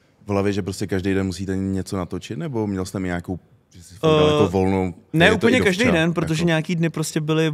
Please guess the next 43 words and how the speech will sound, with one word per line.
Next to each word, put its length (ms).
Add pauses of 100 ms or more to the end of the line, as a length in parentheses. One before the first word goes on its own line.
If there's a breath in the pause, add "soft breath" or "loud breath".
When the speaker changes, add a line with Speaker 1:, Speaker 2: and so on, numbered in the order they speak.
(100)
Speaker 2:
od 220
toho, 240
že 160
prostě 340
jsme 140
si 120
sedli 300
a 80
stříhalo 460
se, 360
anebo 300
já 120
jsem 180
třeba 200
řešil 260
nějaký 320
jako 220
maily 300
a 100
tak, 220
prostě 280
protože 460 (240)
tím, 140
že 100
jsme 140
tam 120
byli 140
dva 120
měsíce, 420
tak 100
jsem 100
tam 100
fakt 160
Speaker 1:
Mhm. 40
Speaker 2:
jako 200
žil, 300
takže 220
jsem 160
tam 140
musel 260
prostě 240
fungovat 420
normálně. 580